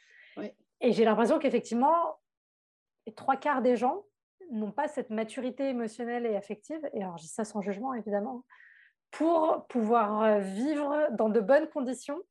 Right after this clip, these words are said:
Speaker 2: quelque chose qui par ailleurs pourrait leur, euh, convenir, hein. Euh,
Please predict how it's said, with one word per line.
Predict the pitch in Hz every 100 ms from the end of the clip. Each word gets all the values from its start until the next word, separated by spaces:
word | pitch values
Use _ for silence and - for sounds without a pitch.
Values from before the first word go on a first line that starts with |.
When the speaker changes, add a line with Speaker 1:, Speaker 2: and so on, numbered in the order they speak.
| _
Speaker 2:
quelque | - 240 226
chose | 302
qui | - 247
par | 208
ailleurs | 226 277
pourrait | - 220 277
leur, | 214 180
euh, | 190 190 190
convenir, | 214 190 339 285
hein. | 330 _ _ _ _ _ -
Euh, | 208 196 190 190 196